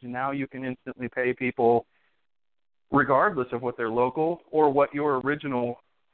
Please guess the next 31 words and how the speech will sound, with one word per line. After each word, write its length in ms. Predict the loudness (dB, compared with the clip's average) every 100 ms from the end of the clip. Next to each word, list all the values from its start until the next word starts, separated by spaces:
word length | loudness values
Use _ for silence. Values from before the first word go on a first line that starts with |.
| -6
uh, 440 | 0 2 2 0 -4 -12
currency 320 | -4 -4 -4 _ 0
was. 420 | 4 4 4 -4 _ _ _ _ _ _ 0
And 260 | 4 6
that's 200 | 4 2
a 40 | 0
really 300 | 0 0 2
big 260 | 0 -2
deal. 360 | -2 0 0 0 _
That's 220 | -8 -8 -10
something 300 | -8 -4 -2
<laughs> 40 | 0
I've 140 | 0
been 180 | -2 0
following 400 | 0 2 0 -2
a 40 |
lot, 280 | 0 2 2
because 220 | 0 -6 -8
it's 140 | -4
like, 200 | -4 -2
oh, 280 | 0 0 0
if 80 | -2
they're 160 | 2 4
not 160 | 2
gonna 160 | 2 -4
figure 260 | -4 -2 -2
this 180 | 2 4
out 180 | 4
on 120 | 4 -4
a 60 | _
fiat 320 | 0 2 2